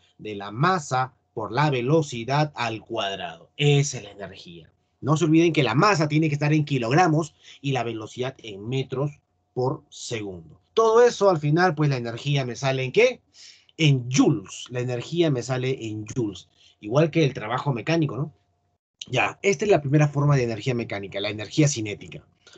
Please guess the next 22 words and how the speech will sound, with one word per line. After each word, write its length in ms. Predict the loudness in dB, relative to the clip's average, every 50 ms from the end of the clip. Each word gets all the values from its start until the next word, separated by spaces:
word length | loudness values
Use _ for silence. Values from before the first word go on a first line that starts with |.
| -20 _ -20 -20 _ _ 0
Hablemos 420 | 2 2 4 4 6 6 6 6
de 60 | 4
la 80 | 4 2
siguiente 380 | 2 2 4 4 4 4 0 0
forma 280 | 0 0 2 4 4
de 60 | 2
energía, 560 | 2 0 -2 -6 -6 -6 -2 2 4 4 4 4
que 80 | 0 0
es 60 | 2
la 60 | 2
energía 680 | 2 2 0 -2 -4 -2 2 4 4 6 4 4 0 -6 -8 -6 -2 2 2
<clears throat> 260 | 4 4 4 4 6
potencial 720 | 6 4 6 6 4 2 2 0 -2 2 4 4 4 4
gravitatoria. 1000 | 2 -2 -4 -4 -4 -6 -6 -10 -10 -10 -10 -10 -10 -12 -12 -12 -14 -18 -20 -20 _ _ _ _ -20 -20 -20 -20 _ _ _ _
La 120 | 2 4
energía 500 | 4 6 4 2 0 0 0 0 0 2
potencial 560 | 2 0 0 0 0 0 0 0 -2 -2 -2 0
gravitatoria 800 | 0 0 0 0 -2 -4 -6 -4 -2 -2 -2 0 0 0 -2
es 320 | -2 -4 -4 -2 -2 -2 -2
la 120 | -2 0
medida 800 | 0 0 0 0 0 0 0 0 0 -2 -2 -2 -4 -6 -6 -10 -16 _ -10
escalar 680 | -8 -8 -8 -4 -4 -2 0 2 4 2 2 0 -2